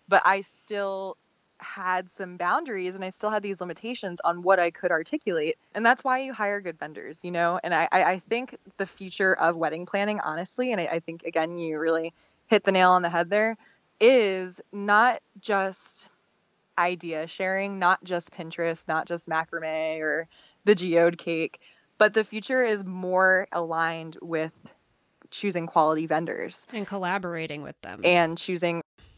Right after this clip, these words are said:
Speaker 1: artisans. Yeah. And I, I think I like the idea of the design house. You should just go ahead and
Speaker 2: Start that.
Speaker 1: do that. 'Cause I,
Speaker 2: <laughs>
Speaker 1: I think, I think it needs to happen. I think, I think people need help.
Speaker 2: I don't know. When I think about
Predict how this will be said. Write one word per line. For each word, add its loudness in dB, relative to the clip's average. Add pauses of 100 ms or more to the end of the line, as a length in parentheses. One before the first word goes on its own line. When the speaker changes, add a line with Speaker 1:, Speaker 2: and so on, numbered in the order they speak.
Speaker 1:
artisans. 2
Yeah. 6
And -2
I, 2
I -4
think -20 (140)
I -6
like -6
the -14
idea -14
of -16
the -12
design -6
house. -8
You -6
should -6
just -6
go 6
ahead 4
and -2 (180)
Speaker 2:
Start -4
that. -2
Speaker 1:
do 2
that. 6
'Cause 12
I, 10
Speaker 2:
<laughs> 12
Speaker 1:
I 4
think, -4
I 2
think -2
it 4
needs -4
to 2
happen. 4
I -6
think, -12 (260)
I -4
think -10
people 0
need -8
help. 2 (100)
Speaker 2:
I -16
don't -6
know. -4
When -2
I 0
think -2
about 2